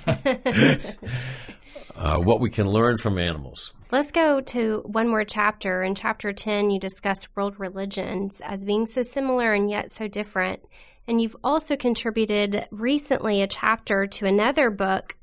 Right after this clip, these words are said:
Speaker 2: uh, a Four Views book by Zondervan called Do Christians, Muslims, and Jews Worship the Same God?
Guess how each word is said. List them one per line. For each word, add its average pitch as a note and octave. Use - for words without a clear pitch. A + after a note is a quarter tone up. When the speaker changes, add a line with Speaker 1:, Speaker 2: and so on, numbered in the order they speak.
Speaker 2:
uh, F#3+
a G3
Four C4
Views C4+
book G#3+
by G3+
Zondervan G#3
called G3
Do G#3
Christians, B3+
Muslims, A3
and G3
Jews G3
Worship G3
the G3
Same G3
God? G3